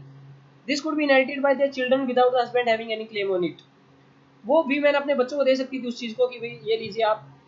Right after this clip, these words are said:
ये मेरी तरफ से gift है, कुछ भी है। At the same time मनुस्मृति warn भी करती है वीमेन को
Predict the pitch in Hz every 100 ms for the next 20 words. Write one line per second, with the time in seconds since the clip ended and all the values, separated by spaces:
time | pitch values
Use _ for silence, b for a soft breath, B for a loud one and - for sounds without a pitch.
0 | _ _ _ _ - 196 196 202 202 -
1 | 190 202 202 208 202 196 139 214 208 262
2 | - _ _ _ _ - 240 269 285 294
3 | 294 277 262 254 285 269 277 285 254 233
4 | 262 269 294 254 269 247 233 240 240